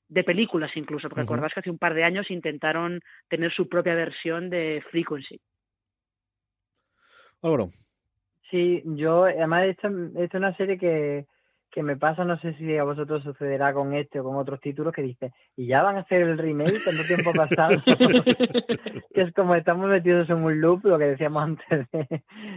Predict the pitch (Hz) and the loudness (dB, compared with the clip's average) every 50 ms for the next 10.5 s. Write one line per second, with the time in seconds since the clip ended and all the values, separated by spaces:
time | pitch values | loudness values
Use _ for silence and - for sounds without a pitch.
0 | 156 - - 165 160 165 160 156 151 147 147 147 147 147 147 147 143 156 147 143 | -14 -8 -6 -4 2 4 4 6 6 6 6 6 6 6 4 4 4 2 2 2
1 | 151 151 151 151 147 143 143 156 143 143 147 147 143 156 151 135 135 131 139 156 | 2 4 4 4 4 2 2 -2 -2 0 -2 -4 -2 -2 -4 -4 -2 -2 -4 -6
2 | 190 202 185 180 - - 175 185 190 - 175 156 143 139 143 139 135 139 147 139 | -4 -4 -6 -8 -4 -2 -2 -2 -2 -2 -4 -2 -2 -2 -4 -4 -4 -4 -6 -4
3 | 175 165 185 185 185 185 - 202 202 202 185 170 156 139 127 - 160 180 233 254 | 0 0 2 2 2 0 0 -2 0 2 2 2 0 -2 -4 -6 -6 -6 -6 -6
4 | - 156 143 139 131 131 135 135 - 165 170 165 - 165 165 165 165 160 160 160 | -10 -10 -8 -6 -6 -6 -6 -6 -6 -8 -8 -6 -6 -6 -6 -4 -4 -4 -4 -4
5 | 165 160 156 156 160 151 151 - 160 160 180 220 _ _ _ _ _ _ _ _ | -4 -6 -4 -2 -4 -4 -4 -6 -8 -8 -8 -10 _ _ _ _ _ _ _ _
6 | _ _ _ _ _ - 160 147 139 135 131 127 123 123 123 120 120 117 - - | _ _ _ _ _ -8 -6 -4 -4 -4 -4 -4 -6 -8 -10 -14 -14 -14 -14 -14
7 | 123 107 - - 143 127 123 117 127 180 220 214 147 131 131 131 - - 147 135 | -16 -16 -14 -12 -10 -4 -2 -2 2 2 2 0 0 -2 -4 -6 -6 -8 -10 -6
8 | - 147 135 131 127 127 123 127 123 127 123 127 127 - 165 202 220 180 - 185 | 0 0 0 0 0 -2 -2 -2 -2 -2 -4 -4 0 0 2 2 2 0 -2 -4
9 | 165 160 165 180 190 185 170 165 160 160 156 156 156 151 151 151 151 156 151 151 | -4 -2 0 2 2 0 0 0 0 2 4 4 4 4 4 2 2 2 0 -2
10 | 147 - 156 151 156 156 151 151 151 | -4 -6 -12 -12 -8 -6 -4 -4 -4